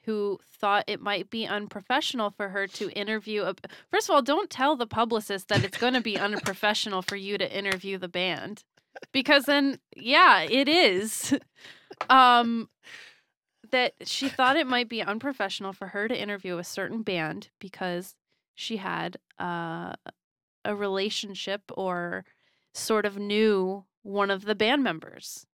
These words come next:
Speaker 1: And that to me is a big, giant, waving red flag that this person should,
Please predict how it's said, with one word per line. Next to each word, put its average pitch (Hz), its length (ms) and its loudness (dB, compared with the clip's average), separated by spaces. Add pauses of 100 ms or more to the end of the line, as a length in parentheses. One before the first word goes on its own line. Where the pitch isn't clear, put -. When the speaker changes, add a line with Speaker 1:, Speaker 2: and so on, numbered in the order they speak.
(680)
Speaker 1:
And 226 460 0
that 233 280 6
to 254 100 -6
me 214 320 -2
is 196 420 -4
a 185 600 2 (100)
big, 208 320 0 (240)
giant, 196 460 0
waving 202 580 -4
red 196 240 -2
flag 196 640 0 (580)
that 202 200 -2
this 214 200 -2
person 214 500 -4
should, - 280 -6